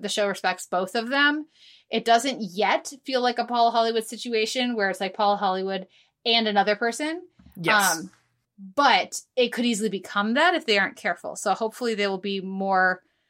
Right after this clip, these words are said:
Speaker 1: more attention given to the, the male judge as well in the next ep-, or the
Speaker 2: Kevin.
Speaker 1: next season. Yeah.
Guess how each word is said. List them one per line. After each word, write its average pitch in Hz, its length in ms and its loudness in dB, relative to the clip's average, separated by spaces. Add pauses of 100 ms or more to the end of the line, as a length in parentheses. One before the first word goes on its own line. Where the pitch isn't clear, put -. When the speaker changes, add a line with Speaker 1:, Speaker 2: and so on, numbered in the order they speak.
(120)
Speaker 1:
more 240 140 4
attention 220 480 0
given 196 480 0 (200)
to 190 400 -8
the, 175 460 -2
the 175 340 -6
male 196 280 -2
judge 175 260 -4
as 175 160 -14
well 165 420 -2 (220)
in 196 100 -8
the 196 80 -4
next 180 340 -6
ep-, 175 140 -4
or - 20 -20
the - 60 -14
Speaker 2:
Kevin. 185 240 -4
Speaker 1:
next 170 220 -8
season. 156 520 -12
Yeah. 185 280 -6